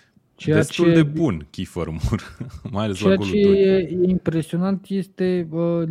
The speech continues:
Speaker 1: uh, jucătorii, sunt jucătorii pe care Bournemouth îi are, sunt aceiași jucători care, uh, au jucat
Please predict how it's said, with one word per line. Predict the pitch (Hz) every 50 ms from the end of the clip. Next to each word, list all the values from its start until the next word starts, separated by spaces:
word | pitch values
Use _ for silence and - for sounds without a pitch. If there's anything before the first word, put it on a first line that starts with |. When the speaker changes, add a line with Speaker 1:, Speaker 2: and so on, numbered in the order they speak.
| 160 160 151 139 143
Speaker 1:
uh, | 147 151 151 147 139 139 - _ _ -
jucătorii, | 139 143 147 - 165 160 - 190 185 180 160
sunt | - - - 165 151
jucătorii | 147 156 - 170 - 190 185 196
pe | 180 - 170
care | - - 165 165
Bournemouth | 156 147 131 160 180 180 180 180 175 160 - -
îi | 175 185
are, | 190 185 156 135
sunt | - 143 135 143
aceiași | 147 - - 180 175 165
jucători | 165 160 - 156 151 - 180 170 -
care, | - 165 165 160 156 - _
uh, | - 147 151 147 143 147 - _
au | 143 147 147
jucat | 147 151 - 185 175 -